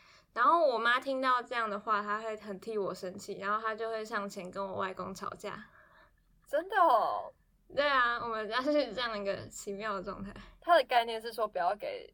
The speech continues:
Speaker 2: 就是小孩压力吗？
Speaker 1: 对啊，还有就是我妈，她蛮清楚我，我没有想要朝着就是结婚
Speaker 2: 嗯。
Speaker 1: 什么的。对，就是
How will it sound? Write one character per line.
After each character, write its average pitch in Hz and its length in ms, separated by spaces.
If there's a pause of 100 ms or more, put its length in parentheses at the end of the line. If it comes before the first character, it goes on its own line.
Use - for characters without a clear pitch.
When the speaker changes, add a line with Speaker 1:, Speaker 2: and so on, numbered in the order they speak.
Speaker 2:
就 175 220
是 175 200
小 123 180
孩 95 220
压 101 240
力 113 360
吗？ - 80 (760)
Speaker 1:
对 262 100
啊， 214 280
还 269 220
有 285 140
就 277 100
是 277 260
我 220 180
妈， 233 460 (1600)
她 294 160
蛮 233 240
清 247 220
楚 247 160
我， 185 240
我 196 140
没 208 160
有 214 240
想 190 280
要 208 80
朝 196 240
着 180 200
就 190 100
是 196 180
结 - 220
婚 - 320 (460)
Speaker 2:
嗯。 170 320
Speaker 1:
什 196 120
么 - 180
的。 - 200 (800)
对， - 200 (200)
就 339 100
是 370 80